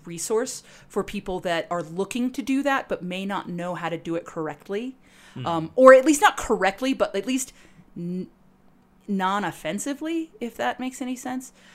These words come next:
Speaker 2: More
Speaker 1: Um, so that
Speaker 2: inclusively, I suppose.
Speaker 1: Yeah,
Speaker 2: Yeah.
Speaker 1: there we go. Yeah. Um, so, um, those types of initiatives just didn't exist back then.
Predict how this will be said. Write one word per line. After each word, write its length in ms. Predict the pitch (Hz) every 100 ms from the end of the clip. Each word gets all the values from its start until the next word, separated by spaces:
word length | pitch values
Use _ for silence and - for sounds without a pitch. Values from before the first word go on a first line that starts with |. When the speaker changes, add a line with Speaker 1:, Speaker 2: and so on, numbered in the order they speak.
| -
Speaker 2:
More 180 | - 190
Speaker 1:
Um, 60 | 143
so 140 | 131
that 80 | 214
Speaker 2:
inclusively, 440 | 214 147 139 139
I 100 | 139
suppose. 360 | 127 135 135 131
Speaker 1:
Yeah, 140 | 494
Speaker 2:
Yeah. 80 | -
Speaker 1:
there 140 | 415 370
we 100 | 240
go. 260 | 175 175 254
Yeah. 240 | 294 170 - - - _ - _ - -
Um, 380 | 233 226 202 -
so, 720 | - - - 285 277 269 262 - - - - -
um, 500 | 226 214 208 196 - - -
those 440 | 185 214 277 339
types 260 | - 311 302
of 80 | 226
initiatives 560 | 220 220 - 214 202
just 220 | 202 208 -
didn't 200 | 190 185
exist 320 | 160 170 -
back 240 | 175 165
then. 340 | 180 175 170